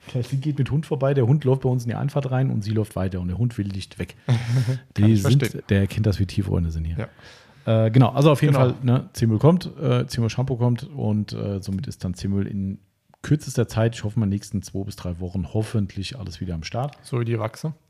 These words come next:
Speaker 1: Ja, komplett, alles. Also wir sind wieder, wobei Wachse sind wir noch relativ gut aufgestellt, glaub ich, aber
Speaker 2: Ich glaub,
Speaker 1: so
Speaker 2: es ist nur Titanium und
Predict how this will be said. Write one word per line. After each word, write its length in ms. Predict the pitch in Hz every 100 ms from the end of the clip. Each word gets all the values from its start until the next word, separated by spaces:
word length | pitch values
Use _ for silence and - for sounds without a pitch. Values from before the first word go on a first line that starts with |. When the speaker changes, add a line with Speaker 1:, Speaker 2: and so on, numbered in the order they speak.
| _ _ - -
Speaker 1:
Ja, 140 | 110 - -
komplett, 360 | - 90 82 - -
alles. 280 | 82 69 - _ _ _ _ _ _ -
Also 160 | 98 87
wir 60 |
sind 200 | 82 85
wieder, 80 | 85 -
wobei 380 | - 101 104 107
Wachse 220 | 113 -
sind 160 | 117 127
wir 60 | 131
noch 120 | 110
relativ 340 | 123 139 117
gut 200 | - 147
aufgestellt, 520 | 120 135 139 - 135
glaub 240 | - 139 135
ich, 160 | 131
aber 160 | 147 110
Speaker 2:
Ich 60 | 113
glaub, 160 | 117
Speaker 1:
so 40 | 117
Speaker 2:
es 60 |
ist 40 | 113
nur 140 | 131
Titanium 640 | 123 120 - 117 127 127
und 80 | 123